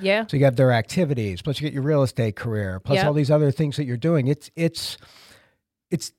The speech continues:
Speaker 2: not easy.
Speaker 1: No, it's, it's not. And but you know what? I, I enjoy what I do, and I make time for it because especially, you know, with, with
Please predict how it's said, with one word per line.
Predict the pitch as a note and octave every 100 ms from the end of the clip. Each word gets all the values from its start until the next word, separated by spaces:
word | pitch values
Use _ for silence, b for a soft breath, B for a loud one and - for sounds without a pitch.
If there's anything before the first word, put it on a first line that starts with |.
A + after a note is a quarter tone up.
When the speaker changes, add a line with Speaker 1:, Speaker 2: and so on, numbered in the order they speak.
| -
Speaker 2:
not | D3+ F3
easy. | F3 F2+ D#2+ - _ -
Speaker 1:
No, | A3 G#3+ D#3+ F3
it's, | - G3 - -
it's | G3+ G3
not. | G3+ F#3+ D3+ C#3+ -
And | F#3+ F#3+ F#3+ G3 F#3+ _ _ _ _ _ G3+
but | A#3+ A#3 _ -
you | A#3
know | B3 B3
what? | B3 B3+ A#3+ - - B2+ -
I, | A3 A3 A3
I | G3+
enjoy | G3 G3+ F#3+ G3
what | G#3 A3
I | A3
do, | F#3 D#3+ E3+ F#3+ _ _ -
and | F#3+ G3 G3
I | G3
make | G3+ A3 G#3+
time | A3 A3+
for | A3+ F#3
it | F3
because | F#3+ G3
especially, | G3 - A3 - A#3 A3
you | G#3+
know, | G3+
with, | F3+ -
with | F#3